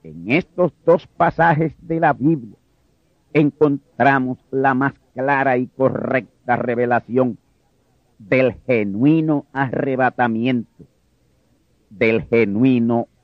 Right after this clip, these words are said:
pueblo de Dios. El Señor Jesús, ahí en San Juan, capítulo catorce, versículos uno al tres, dice que en la casa de su Padre, su Padre Dios,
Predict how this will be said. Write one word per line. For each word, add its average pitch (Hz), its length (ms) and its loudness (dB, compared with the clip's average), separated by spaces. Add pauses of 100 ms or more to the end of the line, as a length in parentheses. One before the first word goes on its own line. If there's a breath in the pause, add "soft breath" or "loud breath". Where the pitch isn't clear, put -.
(120)
pueblo 107 720 -2
de 98 200 -4
Dios. 92 320 -2 (1400)
El 85 160 -8
Señor 117 580 4
Jesús, 147 560 2 (540)
ahí 160 440 4
en 147 200 2
San 143 300 2
Juan, 147 360 0 (1200)
capítulo 151 600 4
catorce, 139 720 0
versículos 131 720 0 (120)
uno 131 260 -2
al 120 180 -2
tres, 135 320 -2
dice 135 400 -2 (920)
que 143 120 2
en 147 200 2
la 147 140 4
casa 160 640 -2
de 143 200 2
su 160 200 0
Padre, 123 380 0 (880)
su 127 200 0
Padre 156 560 2
Dios, 156 440 0